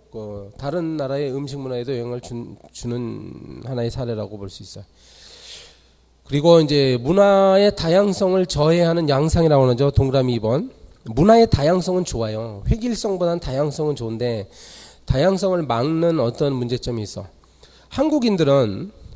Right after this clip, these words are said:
한국에 들어와서 살고 있는 이주민들이 한국 문화의 동화되기를 강하게 요구하는 경향이 있다고 합니다. 한국 사람, 한국 사람, "저 사람들 외국인이에요. 한국인 문화에 맞춰야지."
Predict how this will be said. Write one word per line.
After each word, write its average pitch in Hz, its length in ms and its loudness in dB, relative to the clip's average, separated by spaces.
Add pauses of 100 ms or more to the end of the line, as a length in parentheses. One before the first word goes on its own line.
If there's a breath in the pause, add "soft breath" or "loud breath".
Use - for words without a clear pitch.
(220 soft breath)
한국에 254 480 0
들어와서 190 480 4
살고 175 340 2
있는 175 200 0
이주민들이 127 880 -2 (280 soft breath)
한국 240 520 -2
문화의 170 420 0
동화되기를 156 960 -2 (240)
강하게 165 500 -2
요구하는 147 380 0
경향이 131 360 -2
있다고 127 280 -2
합니다. 95 320 -12 (1300 loud breath)
한국 262 340 -2
사람, 107 520 -2
한국 185 240 -6
사람, 98 160 -10
"저 170 160 2
사람들 170 300 4
외국인이에요. 143 540 2
한국인 208 460 -4
문화에 156 280 -2
맞춰야지." 117 640 -8